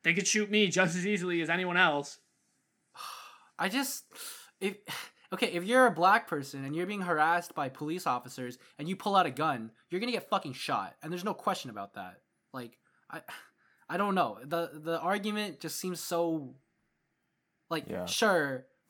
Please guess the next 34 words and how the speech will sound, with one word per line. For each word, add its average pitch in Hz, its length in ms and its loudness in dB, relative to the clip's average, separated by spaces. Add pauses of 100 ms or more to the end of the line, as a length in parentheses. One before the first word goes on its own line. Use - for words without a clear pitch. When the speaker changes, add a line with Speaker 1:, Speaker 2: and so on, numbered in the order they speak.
Speaker 3:
I 113 80 6
don't - 80 10
Speaker 2:
sure, - 80 8
Speaker 3:
know - 60 2
Speaker 2:
if - 80 -2
Speaker 3:
if 196 60 2
Speaker 2:
you 190 60 0
Speaker 3:
that, - 20 2
yeah, 113 40 4
I 107 40 6
Speaker 2:
give 98 120 8
Speaker 3:
don't 196 140 8
know 226 40 2
Speaker 2:
both 190 160 4
sides - 240 6
a 165 40 2
Speaker 3:
the 131 60 2
Speaker 2:
gun, 131 440 4 (180)
like, 135 300 -4
in 160 100 -8
a 143 40 -4
perfect 180 340 -4
world, 147 260 -2
yes, 139 380 -4
there 143 100 -6
would 135 140 -4
be 143 420 -2
a 127 120 -12
possibility 143 640 -4
for 127 120 -10
defense, 120 560 -8
but 131 260 -6 (320)
in 147 280 -6 (220)
this, 202 260 -4